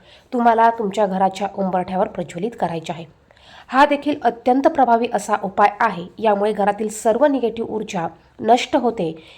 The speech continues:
घरातली वाईट बाधा नष्ट होते, बाहेरची वाईट बाधा घरात प्रवेश करत नाही. यामुळे घरात सकारात्मक वातावरण राहतं आणि सकारात्मक वातावरण राहिल्यामुळे घरातील व्यक्तींची मनं देखील ही पॉझिटिव्ह राहण्यास मदत होते. प्रत्येक संकष्टी चतुर्थीला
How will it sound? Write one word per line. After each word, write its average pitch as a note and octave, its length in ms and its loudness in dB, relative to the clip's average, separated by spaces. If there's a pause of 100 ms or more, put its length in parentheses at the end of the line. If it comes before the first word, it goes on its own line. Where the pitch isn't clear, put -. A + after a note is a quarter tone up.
(100)
घरातली A3 400 2
वाईट A#3 300 4
बाधा A#3+ 260 6
नष्ट A3+ 280 0
होते, G#3 460 -4 (220)
बाहेरची A3 480 -2
वाईट G#3+ 240 4
बाधा G#3 240 4
घरात G3+ 240 2
प्रवेश G3+ 460 -2
करत G#3 320 0
नाही. F3+ 280 -4 (420)
यामुळे G#3+ 300 4
घरात G#3 260 0
सकारात्मक G#3+ 680 0
वातावरण G#3 460 4
राहतं G3+ 300 -4 (280)
आणि G#3+ 160 -2
सकारात्मक A3 720 0
वातावरण G#3 480 4
राहिल्यामुळे F#3 540 0 (380)
घरातील A3+ 440 0
व्यक्तींची G#3 480 -4
मनं G#3 220 2
देखील A3+ 360 -4 (280)
ही C4+ 60 -2
पॉझिटिव्ह A3+ 600 -2
राहण्यास G3+ 400 -4
मदत F#3 220 -2
होते. E3+ 280 -16 (320)
प्रत्येक C#4 400 2
संकष्टी A#3 460 -2
चतुर्थीला G3+ 560 -4